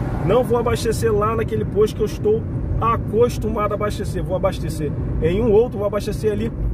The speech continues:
na Praça Primeiro de Maio,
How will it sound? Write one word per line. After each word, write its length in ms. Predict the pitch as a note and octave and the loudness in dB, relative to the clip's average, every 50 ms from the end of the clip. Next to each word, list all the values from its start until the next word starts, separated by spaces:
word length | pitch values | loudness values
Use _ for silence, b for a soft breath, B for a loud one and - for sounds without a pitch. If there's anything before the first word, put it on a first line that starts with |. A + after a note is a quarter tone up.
| - - - - - - | -4 -6 -8 -8 -6 -2
na 200 | - G3 G#3+ G3+ | 0 0 0 0
Praça 420 | - - G#3 A3 A#3 A3+ - A3 | 0 0 0 2 0 0 0 -2
Primeiro 680 | - - - - A#3+ G#3+ G3+ G3 G#3+ B3 C4 C4+ C4 - | -4 -4 -4 -2 -2 -2 2 4 4 4 4 2 0 -2
de 140 | - - | -4 -4
Maio, 440 | C#4 B3 G#3+ G#3 G3+ F#3+ D#3+ C#3 B2 | -4 -2 -2 0 0 2 0 0 -2